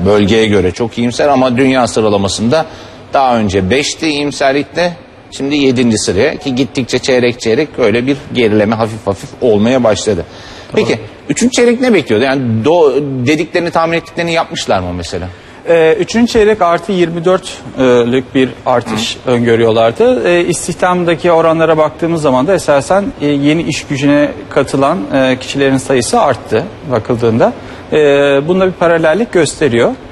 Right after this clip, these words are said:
Speaker 2: E, yine iş gücüne katılım sayısı artacaktır dördüncü çeyrekte de.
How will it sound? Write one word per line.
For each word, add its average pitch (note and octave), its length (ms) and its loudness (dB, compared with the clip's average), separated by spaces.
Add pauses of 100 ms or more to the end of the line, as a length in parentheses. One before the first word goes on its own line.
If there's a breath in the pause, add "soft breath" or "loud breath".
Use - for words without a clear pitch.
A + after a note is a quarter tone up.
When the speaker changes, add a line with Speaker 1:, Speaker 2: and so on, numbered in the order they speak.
(320 loud breath)
Speaker 2:
E, D#3 80 2 (380)
yine A3 220 2
iş F3+ 200 -6
gücüne F3 480 -2 (260)
katılım E3 360 -2
sayısı D3 420 0
artacaktır D#3 640 0
dördüncü A#2 280 2
çeyrekte A#2 480 0
de. A3+ 140 2